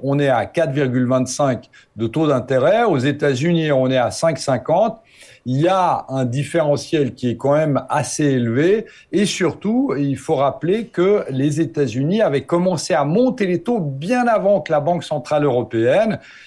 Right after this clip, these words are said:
et que si vous regardez aujourd'hui l'inflation, parce que il faut rappeler une chose qu'on oublie tout le temps, c'est que le principal mandat de la B C E, c'est la stabilité des prix, c'est-à-dire maîtriser l'inflation,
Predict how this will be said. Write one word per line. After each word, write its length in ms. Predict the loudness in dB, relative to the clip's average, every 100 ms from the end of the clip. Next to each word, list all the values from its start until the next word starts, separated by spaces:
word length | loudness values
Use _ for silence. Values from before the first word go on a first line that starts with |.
| -10 -2
et 200 | 0 0
que 360 | 0 2 0 -6 -20 _
si 300 | -6 0 2
vous 160 | 4 2
regardez 560 | 2 2 2 2 2
aujourd'hui 560 | 2 0 0 -2 0 0
l'inflation, 580 | 0 0 -2 -2 -4 -4
parce 240 | -4 -4
que 280 | 0 0 -2 _ _ -16
il 60 |
faut 160 | -6 -2
rappeler 400 | -2 -2 -2 -4
une 100 | -4
chose 320 | -2 -4 -4
qu'on 180 | -4 -4
oublie 360 | -2 -4 -4 -6
tout 140 | -6
le 80 | -4
temps, 340 | 0 0 -2 -12 _
c'est 260 | -8 -6 -4
que 120 | -4
le 80 | -4
principal 640 | -2 -2 -2 -4 -2 0
mandat 320 | 0 0 0
de 80 | 0
la 80 | -2
B 160 | -2
C 240 | -6 -4 0
E, 240 | 2 0 -2 -18 _
c'est 300 | -10 -2 2
la 120 | 2
stabilité 600 | 0 -2 -2 -2 -4 -6 -6
des 120 | -6
prix, 240 | -4 -4
c'est-à-dire 320 | 0 0 2 2
maîtriser 640 | -2 -2 -2 -2 0 0
l'inflation, 680 | -2 -4 -8 -4 0 0